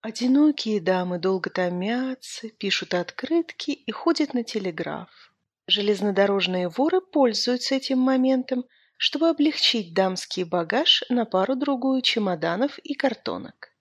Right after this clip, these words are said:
Дамы, приезжающие с мужьями, прямо и спешно направляются в буфет. Точно для того и выбрались из дому, чтоб поесть,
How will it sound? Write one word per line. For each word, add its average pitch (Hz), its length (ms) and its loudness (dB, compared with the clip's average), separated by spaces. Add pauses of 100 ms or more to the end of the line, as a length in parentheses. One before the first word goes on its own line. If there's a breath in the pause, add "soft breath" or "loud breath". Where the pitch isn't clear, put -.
(920)
Дамы, 190 440 2
приезжающие 180 760 2
с - 120 -4
мужьями, 202 760 -2 (360)
прямо 277 420 4
и 302 60 4
спешно 240 500 2
направляются 240 720 2
в 196 100 -16
буфет. 190 520 -2 (420)
Точно 214 380 2
для 196 160 2
того 220 280 4
и 269 80 4
выбрались 190 560 0
из 170 140 -2
дому, 311 300 2
чтоб - 340 -4
поесть, 320 600 -2